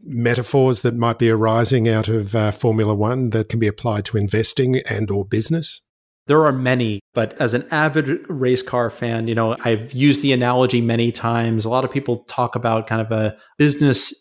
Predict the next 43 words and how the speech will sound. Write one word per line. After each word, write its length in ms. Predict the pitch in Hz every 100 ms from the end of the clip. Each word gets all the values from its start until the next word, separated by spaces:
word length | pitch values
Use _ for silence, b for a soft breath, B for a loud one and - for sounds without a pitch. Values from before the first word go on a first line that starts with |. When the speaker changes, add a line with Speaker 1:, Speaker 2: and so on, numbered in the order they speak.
| _ -
Speaker 2:
in 140 | 123
the 40 |
form 380 | 110 - 127 120
of 120 | 110
kind 180 | - 113
of 80 | 107
an 80 | 107
engine 480 | 110 123 151 151 185
and 160 | 123
a 20 |
team 460 | 110 - 123 120 127
in, 240 | 135 139
in 140 | 151 131
the 60 |
form 300 | 127 156 143
of 100 | 139
an 80 | 131
engine. 360 | 135 139 165 143
How 120 | 143
much 200 | 127 120 -
output 440 | 139 139 - 165
can 140 | - 120
we 140 | 117
get? 260 | 120 - -
Things 220 | 123 117
like 160 | 120 -
that. 200 | 123 226 b b b
And 140 | 139 113
I 80 |
think 240 | 110 139 120 - _
the 140 | 131 120
more 180 | 123 131
important 560 | 110 160 170 160 131
question 560 | - 123 - - 117 -
is 400 | 123 113 110 104
to 120 | - 113
focus 360 | 127 113 -
on 80 | 113
the 80 | 104
transmission. 680 | - 110 98 110 - - - _ _ _ _ _ _
It's 180 | 117 -
not 300 | 123 127 151
about 420 | 127 120 117 120